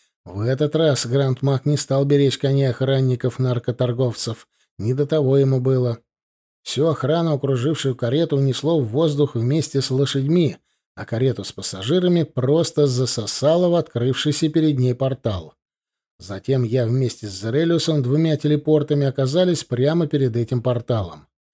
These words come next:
Заходя в него вместе с Гранд Магом, я увидел, что дом с бандитами знакомым образом, как это было при разгроме лабораторий и складов наркоторговцев в отдаленной провинции, начал погружаться в землю.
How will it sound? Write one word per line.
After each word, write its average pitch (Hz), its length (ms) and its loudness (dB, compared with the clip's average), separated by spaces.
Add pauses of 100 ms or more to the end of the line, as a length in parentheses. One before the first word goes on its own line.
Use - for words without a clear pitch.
(240)
Заходя 127 500 0
в 131 40 0
него 139 260 4
вместе 123 540 0
с 110 80 -6
Гранд 110 360 -4
Магом, 151 460 0 (420)
я 139 240 -4
увидел, 165 360 2
что - 200 0
дом 156 260 4
с 123 80 -2
бандитами 139 580 0
знакомым 135 600 2
образом, 156 520 2
как - 240 -10
это 110 160 -4
было 143 240 4
при 123 160 -2
разгроме 127 580 0
лабораторий 127 680 2
и 117 40 -2
складов 131 540 0
наркоторговцев 120 1000 0
в 135 120 0
отдаленной 151 520 2
провинции, 147 800 2 (300)
начал 131 480 -2
погружаться 147 680 -2
в 120 80 0
землю. 95 580 -4